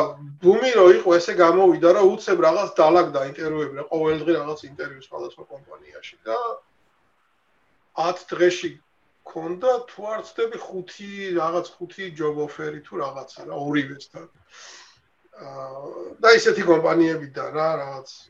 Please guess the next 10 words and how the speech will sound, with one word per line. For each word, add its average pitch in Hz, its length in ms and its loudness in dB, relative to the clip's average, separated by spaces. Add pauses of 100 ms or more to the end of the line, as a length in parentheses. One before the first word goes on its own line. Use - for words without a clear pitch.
(160)
Oracle, 151 540 -4
Informix, 151 720 -4
IntelliGo 143 640 -10
ჩარჩებოდა, 143 840 -16 (680)
Doc 147 280 -2
Magics, 143 540 -10 (720)
Siebel 147 580 2 (1500)
და 175 240 -4
ასე 156 180 -4
შემდეგ. - 380 -12